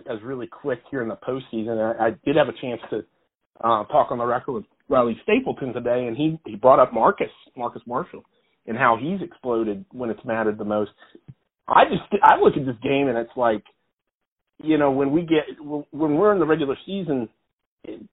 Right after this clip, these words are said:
it's all, you know, it's obviously different than this, because it seems to me like when you get in the postseason, the defensive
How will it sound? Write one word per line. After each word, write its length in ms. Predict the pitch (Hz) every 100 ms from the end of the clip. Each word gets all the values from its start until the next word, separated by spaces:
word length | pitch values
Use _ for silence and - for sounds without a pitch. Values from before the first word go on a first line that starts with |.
| _
it's 180 | 349 147
all, 160 | 170 165
you 100 | 185
know, 120 | 139 139
it's 120 | 165
obviously 440 | 156 151 156 123 110
different 320 | 139 139 -
than 160 | 117 107
this, 140 | 95 -
because 220 | 123 151 139
it 120 | 139 -
seems 180 | 196 196
to 60 | 143
me 200 | 156 151
like 260 | 123 110 -
when 220 | 123 131
you 140 | 135 170
get 140 | 180
in 40 | 143
the 60 |
postseason, 640 | - 139 135 - 120 113 110
the 60 |
defensive 520 | 104 113 - 123 120